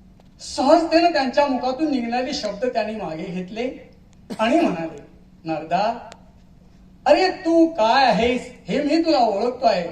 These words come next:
असं असताना सुद्धा मला प्रश्न केलायस, या कैलासी येऊन सारं काही तू कथन केलायस, अर्थात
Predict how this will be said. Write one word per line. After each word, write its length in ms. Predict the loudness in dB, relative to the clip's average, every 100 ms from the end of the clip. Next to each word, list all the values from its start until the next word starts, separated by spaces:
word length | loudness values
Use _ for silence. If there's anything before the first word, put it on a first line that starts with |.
| -12 -20 -20 -20 -20 -20 0
असं 200 | 2 8
असताना 540 | 8 8 4 0 2 2
सुद्धा 600 | 0 -6 0 2 2 0 -8 -18 -20 -14
मला 240 | -8 -4 -4
प्रश्न 400 | -6 -10 -4 -4
केलायस, 520 | -4 -8 -10 -14 -20 -20 -20 -20 -20 -20 -20 -20 -20 -20 -12 4
या 160 | 6
कैलासी 560 | 6 4 4 4 2 2
येऊन 280 | 2 2 2
सारं 280 | 4 6 8
काही 200 | 6 6
तू 120 | 0
कथन 360 | -2 2 2 4
केलायस, 380 | 4 2 0 -4
अर्थात 520 | -6 -2 2 6